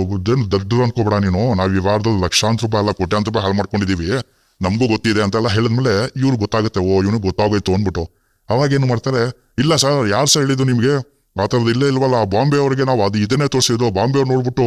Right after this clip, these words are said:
ಓಕೆ ಮಾಡಿಲ್ವಾ ಸರ್?" ಅಂತಾನೆ. "ಬಾಂಬೆ ಅವ್ರು ನೋಡ್ಬಿಟ್ಟು ಓಕೆ ಮಾಡಿಲ್ವಾ? ಹಂಗಿದ್ರೆ ಬಾಂಬೆ ಅವ್ರಿಗೆ ನೀನ್ ಇದೇ ಐಟಮ್ ತೋರಿಸಿದ್ದು?" ಅಂದ್ರು.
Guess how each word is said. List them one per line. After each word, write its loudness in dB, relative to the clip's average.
ಓಕೆ 0
ಮಾಡಿಲ್ವಾ 2
ಸರ್?" 0
ಅಂತಾನೆ. -2
"ಬಾಂಬೆ 2
ಅವ್ರು 0
ನೋಡ್ಬಿಟ್ಟು 0
ಓಕೆ 0
ಮಾಡಿಲ್ವಾ? 0
ಹಂಗಿದ್ರೆ 0
ಬಾಂಬೆ 0
ಅವ್ರಿಗೆ 2
ನೀನ್ 0
ಇದೇ 0
ಐಟಮ್ 0
ತೋರಿಸಿದ್ದು?" 0
ಅಂದ್ರು. -10